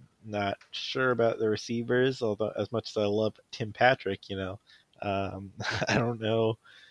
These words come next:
Uh, I don't, who knows if Em-, Emmanuel Sanders is gonna be back. Uh, plus, he's coming off injury anyway. Um, l-,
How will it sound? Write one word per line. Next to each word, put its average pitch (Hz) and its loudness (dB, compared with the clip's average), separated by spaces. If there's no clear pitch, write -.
Uh, - 0
I 101 2
don't, 107 -4
who 113 -4
knows 107 0
if 98 -6
Em-, 101 -6
Emmanuel 107 -2
Sanders 110 -2
is - -14
gonna 107 -4
be 104 -6
back. 101 0
Uh, 95 -10
plus, - -4
he's - -20
coming 98 -8
off 95 -6
injury 95 -8
anyway. 110 2
Um, 95 -2
l-, - -10